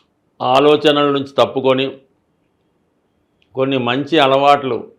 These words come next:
చేసుకోవడం వల్ల ఈ చిన్న చిన్న సమస్యల నుంచి కానీ, పెద్ద పెద్ద ఆర్థిక సమస్యల నుంచి కానీ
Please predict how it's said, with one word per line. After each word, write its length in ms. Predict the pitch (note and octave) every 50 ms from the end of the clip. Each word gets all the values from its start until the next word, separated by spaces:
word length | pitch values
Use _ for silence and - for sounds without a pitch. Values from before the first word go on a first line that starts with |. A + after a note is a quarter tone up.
| _ _ _ _ -
చేసుకోవడం 500 | A#2+ A#2+ A#2 - - B2+ B2+ B2 B2 B2 A#2+
వల్ల 140 | A#2 A#2 B2 B2 B2+ - _ _ _ _ _ _ _ _ _ _ _ _ _ _ _ _ _ _ _ _ _ _ _ _ _ _
ఈ 160 | B2+ C3 C#3+ C#3+ C#3 C3 A#2 A2 - - _ _ _ _ _ - A#2+ _ _ _
చిన్న 160 | C3+ C3 C#3 D3 C#3 C#3+
చిన్న 220 | D3 C#3 C3+ B2+ A#2 G#2 F#2+ - _ _ _ _ _ _ _ _ _ _ _ _ - -
సమస్యల 480 | B2 B2+ C#3 C#3 C3+ - - C#3 C3+ C3+ C3
నుంచి 200 | B2+ B2+ B2+ C3 A#2+
కానీ, 200 | B2 A#2+ B2 C3 C#3+ - - _ _ _ _ _ _ _ _ _ _ _
పెద్ద 200 | B2 A#2+ A2+ B2 C3+ C3+
పెద్ద 180 | C#3 C3+ A#2+ A#2+ A#2+ A#2
ఆర్థిక 320 | A#2+ B2+ B2 B2+ C#3 B2 C3+ C3 -
సమస్యల 380 | B2 B2 B2 B2 A#2+ - B2 A#2+ B2
నుంచి 160 | A#2+ A2+ A#2 A2
కానీ 180 | A#2 A#2 B2+ C#3+